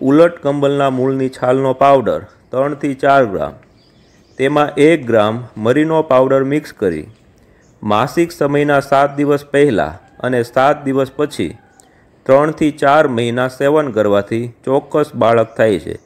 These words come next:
તેવું બંગાળના એક વૈદરાજે કહેલું છે. આ ઉપરાંત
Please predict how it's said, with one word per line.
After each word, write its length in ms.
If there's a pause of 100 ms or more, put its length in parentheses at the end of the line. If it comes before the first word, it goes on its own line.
(260)
તેવું 260
બંગાળના 720
એક 260
વૈદરાજે 640
કહેલું 440
છે. 200 (1120)
આ 200
ઉપરાંત 560